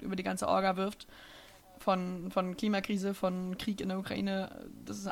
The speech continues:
ist halt alles einfach sehr, sehr problematisch. Und ich glaub, deswegen ist es auch wirklich so ein, so ein richtig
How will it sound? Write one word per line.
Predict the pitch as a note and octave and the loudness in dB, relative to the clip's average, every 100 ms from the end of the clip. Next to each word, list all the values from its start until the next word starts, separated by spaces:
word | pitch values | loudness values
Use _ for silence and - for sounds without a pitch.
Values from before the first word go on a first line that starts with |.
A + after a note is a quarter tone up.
| - | -4
ist | F#3+ | 2
halt | F#3+ | 6
alles | F3+ G3+ G#3+ | 6 6 2
einfach | F#3+ G3 G3 - - - - - - | 0 0 -2 -8 -18 -20 -20 -20 -20
sehr, | - - G#3 | -8 4 6
sehr | A3 | 6
problematisch. | G#3+ A3+ A3 G#3+ G#3+ G3 A#3+ - B3 - - - - - - | 4 4 6 8 6 6 2 2 0 -2 -12 -20 -18 -18 0
Und | G3 F#3+ F3+ | 2 2 0
ich | G3 | 2
glaub, | F#3 | 2
deswegen | G3 G3 F#3+ | 2 2 2
ist | F#3+ | 2
es | - | 0
auch | - | 0
wirklich | G#3 G#3 G3+ - - | 0 0 0 -2 -10
so | F#3+ | -4
ein, | F#3+ F#3 | -2 -2
so | F#3+ | 0
ein | F#3+ | 2
richtig | G#3+ C#4 C4 - | 4 4 2 -2